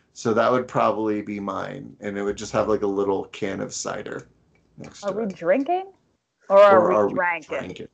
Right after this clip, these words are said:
Speaker 1: Yeah. That would be my second one. Chelsea got one more, and then I got, I gotta figure out one more.
Speaker 2: Um,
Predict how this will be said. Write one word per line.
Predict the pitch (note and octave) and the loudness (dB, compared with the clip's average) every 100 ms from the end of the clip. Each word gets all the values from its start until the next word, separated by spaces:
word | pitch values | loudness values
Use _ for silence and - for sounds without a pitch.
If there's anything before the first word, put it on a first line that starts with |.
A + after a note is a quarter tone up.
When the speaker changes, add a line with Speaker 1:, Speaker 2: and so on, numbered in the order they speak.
| _ - | _ -4
Speaker 1:
Yeah. | G#2+ - - _ _ _ _ _ _ _ _ _ _ _ - | -2 -2 -8 _ _ _ _ _ _ _ _ _ _ _ -8
That | A2+ A#2 | -2 0
would | A#2+ | 2
be | A#2 | 2
my | G#2+ G#2 | 0 0
second | - F#2+ G2+ F#2 | 0 -2 -2 -8
one. | F#2 G2 - _ _ _ _ _ _ _ _ _ _ _ _ _ _ _ _ _ _ - | -8 -8 -12 _ _ _ _ _ _ _ _ _ _ _ _ _ _ _ _ _ _ -10
Chelsea | - G#2+ G#2 G#2+ | 0 0 0 -2
got | G#2+ G#2 | 0 0
one | G#2 | -2
more, | G2+ G2 | -2 -4
and | F#2 | -6
then | F#2+ G2+ | -8 -10
I | G2 | -8
got, | G2 - _ _ - - - | -8 -10 _ _ -16 -16 -12
I | G#2+ G#2 | -8 -6
gotta | G#2 | -6
figure | - _ _ G2+ F#2+ G2 | -10 _ _ 0 0 -2
out | F#2 | -2
one | G#2 G2+ | -4 -4
more. | G#2+ A2 A#2 _ _ _ _ - | -6 -6 -10 _ _ _ _ -16
Speaker 2:
Um, | G3+ G3+ G3+ G#3 G#3 G3+ G3+ G#3 | -10 -8 -8 -6 -6 -8 -8 -12